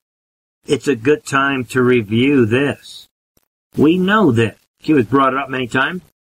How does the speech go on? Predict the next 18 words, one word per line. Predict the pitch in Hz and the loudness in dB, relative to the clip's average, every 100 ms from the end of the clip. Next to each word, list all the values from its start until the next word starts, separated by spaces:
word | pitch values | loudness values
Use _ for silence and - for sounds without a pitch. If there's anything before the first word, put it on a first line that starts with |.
| 107 | -4
July | 120 120 120 | 0 0 0
nineteenth | 127 127 113 135 139 | -4 -4 -4 -4 -2
being | 120 123 | -2 0
the | 117 | 0
last | 117 127 127 | 0 -2 -4
time, | 139 156 - _ _ _ - | -6 -6 -10 _ _ _ -12
showing | - - 131 143 131 | -6 -2 0 0 -2
us | 127 117 | -4 -2
this | 127 113 | -4 -2
image | 131 143 120 110 - _ _ _ _ _ _ - | -2 -2 -2 -4 -12 _ _ _ _ _ _ -4
that | 127 95 | -2 -2
we | 131 147 | 0 0
have | |
been | 117 110 | -2 -4
trying | 131 127 | -2 -2
to | 117 | -2
figure | 139 117 135 | -2 0 2
out | 147 139 | 0 -4